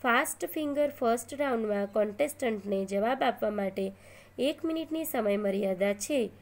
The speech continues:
જવાબમાં આવશે, "False." કેટલી આવે છે? Seven seconds. right. Six correct answer will get the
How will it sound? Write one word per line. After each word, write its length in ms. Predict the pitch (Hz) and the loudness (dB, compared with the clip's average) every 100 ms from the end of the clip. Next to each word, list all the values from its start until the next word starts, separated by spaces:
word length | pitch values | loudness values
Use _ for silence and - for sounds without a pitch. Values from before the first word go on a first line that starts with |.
| - - - | -20 -20 -12
જવાબમાં 560 | 214 202 196 190 247 233 | -2 0 0 -2 -2 -2
આવશે, 500 | 190 - 233 302 554 - - | -2 -2 0 0 0 -8 -6
"False." 580 | - 349 311 208 175 - - - - - - - - - - - - - - - | 2 6 8 6 4 -4 -14 -20 -20 -20 -20 -20 -20 -20 -20 -20 -20 -20 -20 -6
કેટલી 360 | 247 240 262 294 | -2 -2 2 4
આવે 220 | 285 294 | 6 4
છે? 280 | 294 330 453 | 2 0 0
Seven 520 | - - 311 302 320 | 0 4 4 6 4
seconds. 680 | - 233 202 202 190 190 233 | 2 0 0 0 -2 -2 -2
right. 460 | 262 294 196 - | 0 2 0 -2
Six 420 | 208 - 294 - - | -10 -8 -6 -6 0
correct 360 | 220 208 202 | 2 2 0
answer 380 | 214 202 196 277 | -2 -2 -4 -4
will 260 | 285 302 262 | -4 -6 -2
get 180 | 214 196 | 0 0
the 200 | 196 | -2